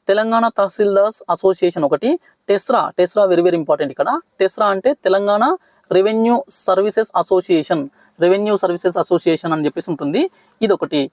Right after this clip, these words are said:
ఈ మూడు వీళ్ళందరూ కలిపి ఈ లీడర్స్ వీళ్ళందరూ, అదేవిధంగా సీసీఎల్ఏ కా-, లోకేష్ కుమార్ గారు అంటే ఈ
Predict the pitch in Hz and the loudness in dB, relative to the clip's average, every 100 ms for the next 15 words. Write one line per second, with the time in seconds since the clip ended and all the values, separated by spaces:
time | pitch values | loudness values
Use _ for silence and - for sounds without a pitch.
0 | _ _ 220 208 202 247 254 202 185 185 | _ _ -2 0 2 2 4 2 2 0
1 | 196 202 190 175 254 226 185 165 190 185 | 0 -2 0 -2 -2 -2 0 2 2 0
2 | - 208 170 156 165 311 - _ - 185 | -2 -4 -4 0 0 0 -2 _ -4 2
3 | 196 196 185 208 311 - 208 190 208 202 | 4 2 0 0 -2 -4 -6 -2 0 2
4 | 196 190 - 165 160 151 151 - 165 175 | 2 -2 -4 -2 0 0 0 0 0 2
5 | 190 185 175 156 147 143 151 165 185 226 | 0 -4 -2 0 2 2 0 -2 -4 0
6 | 196 175 | 2 0